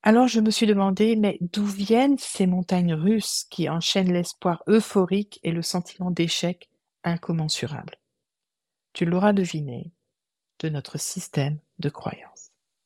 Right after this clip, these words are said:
Alors, comment naît, vit et meurt une bonne résolution ? Pour mieux comprendre la dichotomie entre les aspirations et les résultats, on va se pencher sur les mécanismes d'une résolution.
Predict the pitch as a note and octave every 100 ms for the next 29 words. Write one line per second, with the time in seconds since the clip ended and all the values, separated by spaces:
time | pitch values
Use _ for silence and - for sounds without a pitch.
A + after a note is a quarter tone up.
0 | _ _ _ _ _ _ _ _ _ _
1 | _ _ _ - - _ - F#3 B2 -
2 | - A#3+ A3 E3+ D#3+ D#3+ F3+ G3 G#3+ A#3
3 | - - D#3+ E3+ F3+ G3+ G3 - F3 E3+
4 | D#3+ E3 F#3 F#3+ F#3 - - E3 D#3 D3+
5 | D3+ B2 C3+ D3 C#3 - G#2 - - _
6 | _ _ _ _ _ _ _ _ _ _
7 | _ _ - G3 G3+ A#3+ B3+ A3+ - B3+
8 | G#3+ D3 D3+ D3+ F#3 - G#3 - G3+ G#3
9 | G#3 G3 D#3 - E3+ D#3 F3+ - - G3
10 | F#3 - G3+ F#3+ D3 C3+ D3+ F3 F3 G#3+
11 | A3+ - _ _ _ _ _ - F#3+ G#3+
12 | G#3+ F3 - E3 - G#3+ - D3+ D#3+ E3
13 | E3+ E3 F3+ G3+ F#3 F3 - E3+ E3+ F3
14 | - - - D#3+ D#3+ D3+ D3 - -